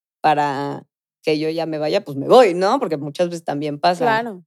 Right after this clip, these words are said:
Speaker 1: sobre todo con el apego evitativo, creo, ¿no? Como que hay una parte de autosabotaje importante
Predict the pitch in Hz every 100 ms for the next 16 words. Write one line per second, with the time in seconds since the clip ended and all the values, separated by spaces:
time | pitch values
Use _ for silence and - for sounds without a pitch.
0 | _ - 156 156 175 180 156 143 143 151
1 | 160 156 - 147 160 147 143 156 147 147
2 | 156 170 147 147 156 165 165 147 147 143
3 | 160 156 143 - 147 143 139 - 147 160
4 | 156 139 143 143 156 151 151 190